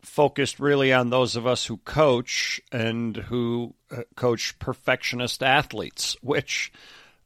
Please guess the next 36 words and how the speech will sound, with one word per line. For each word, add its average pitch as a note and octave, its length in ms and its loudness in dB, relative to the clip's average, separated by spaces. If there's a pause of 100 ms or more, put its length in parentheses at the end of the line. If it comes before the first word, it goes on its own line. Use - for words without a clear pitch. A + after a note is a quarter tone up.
(100)
I'm A2 160 2
sure G#2+ 240 -2
is A2 160 -2
all C3 340 4
of G2 120 2
us - 380 -2
who A2 120 -2
coach, - 520 -8 (360)
because G#2+ 400 -4
we've G#2+ 220 -2
all B2 480 6
at B2 180 -2
one B2 300 -2
time B2+ 320 2
or B2+ 100 2
another A#2+ 480 2 (600)
dealt A#2+ 340 2
with C#3+ 180 -2
perfectionist B2 720 -2
athletes A2+ 520 0
on A2 100 0
our G#2 120 0
teams. A#2 640 -4 (280)
And B2+ 380 -2 (420)
I D3 240 0
would F#3+ 180 0
imagine F3 400 -2
most D#3 300 0
of D3+ 100 -2
us E3 220 2
deal D3 360 2
with C#3 180 0
perfectionist C3+ 680 -2
athletes A#2+ 540 -2 (100)
every G2+ 380 -4
year. F#2+ 260 -2